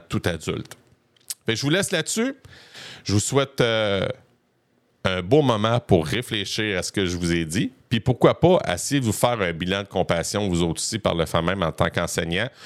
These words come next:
Je pense que ce petit recul-là, savoir si, hey,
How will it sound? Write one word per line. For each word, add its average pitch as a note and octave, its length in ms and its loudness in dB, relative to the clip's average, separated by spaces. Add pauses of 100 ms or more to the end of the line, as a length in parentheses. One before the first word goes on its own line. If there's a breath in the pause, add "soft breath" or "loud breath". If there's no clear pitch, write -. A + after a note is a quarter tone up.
(200 loud breath)
Je - 60 -14
pense G#2+ 220 2
que A2+ 100 -2
ce G#2+ 140 -2
petit - 260 -4
recul-là, G#2+ 580 0
savoir G2+ 540 2
si, - 280 -6
hey, E3+ 300 -4